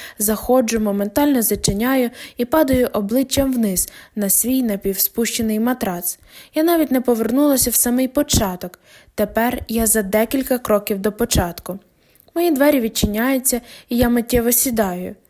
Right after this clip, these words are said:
Дівчинка зі сходів без запрошення заходить в мою квартиру. «Чому ти плачеш?» Вона зачиняє двері і прихиляється до них, зацікавлено оглядає мою квартиру.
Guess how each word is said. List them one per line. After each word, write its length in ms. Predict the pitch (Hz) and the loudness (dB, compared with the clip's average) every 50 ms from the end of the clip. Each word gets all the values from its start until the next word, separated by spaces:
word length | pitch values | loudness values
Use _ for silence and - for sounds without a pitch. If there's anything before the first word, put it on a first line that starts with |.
| _ _ _ _ _ _ _ - | _ _ _ _ _ _ _ -4
Дівчинка 480 | 277 339 349 349 - 269 247 - 240 | -2 -2 0 2 0 0 2 2 0
зі 120 | 208 202 214 | 0 0 0
сходів 480 | - - - 277 294 285 285 262 226 | 0 0 2 2 2 2 0 -2 -4
без 180 | 208 196 220 208 | -2 -2 -2 -2
запрошення 600 | - 208 196 - - 254 277 277 - 277 254 240 | -2 -2 -4 -2 0 0 0 0 0 -2 -2 -2
заходить 500 | 220 - 214 196 - 233 220 220 214 - | -2 -4 -4 -4 -4 -4 -4 -4 -4 -4
в 20 | 226 | -2
мою 180 | 226 226 226 | -2 -2 -2
квартиру. 600 | 220 - 269 277 262 - - 196 190 185 180 180 - _ _ _ _ _ _ _ _ _ _ _ _ _ _ _ _ _ | -2 -2 -2 -2 -2 -2 -2 -4 -2 -4 -6 -8 -10 _ _ _ _ _ _ _ _ _ _ _ _ _ _ _ _ _
«Чому 280 | - - 240 233 247 262 | -2 0 0 2 2 2
ти 140 | 269 330 320 | 2 0 0
плачеш?» 720 | 320 330 359 339 269 220 - - 196 190 - - - _ _ _ _ _ _ _ _ _ _ _ - | 2 2 4 4 4 2 2 0 -4 -4 -4 -8 -10 _ _ _ _ _ _ _ _ _ _ _ -4
Вона 180 | 320 359 370 | -2 0 2
зачиняє 540 | 330 277 254 226 - 226 226 240 254 254 233 | 2 2 2 0 0 0 0 0 0 0 0
двері 360 | 208 190 190 214 240 269 269 | -2 -2 0 0 2 2 0
і 60 | 247 214 | 0 -2
прихиляється 640 | - 220 208 - 208 208 214 208 208 208 208 - 233 | -2 -4 -4 -4 -2 -2 0 0 0 0 0 -2 -2
до 160 | 214 247 262 | 0 2 2
них, 320 | 262 233 202 180 180 - - - - - - _ | 2 0 -2 -4 -8 -12 -16 -20 -20 -20 -18 _
зацікавлено 800 | - - 220 196 - 208 208 - 202 214 240 262 285 269 247 226 | -8 -6 -4 -2 -2 -4 -4 -2 0 0 0 2 0 0 0 0
оглядає 420 | 214 208 202 202 196 208 202 208 | -2 -2 -2 -2 0 0 0 0
мою 200 | 208 208 208 208 | -2 -2 -4 -4
квартиру. 600 | 214 - 247 262 254 - - 202 185 175 175 190 | -6 -4 -4 -4 -4 -2 -4 -4 -4 -4 -6 -10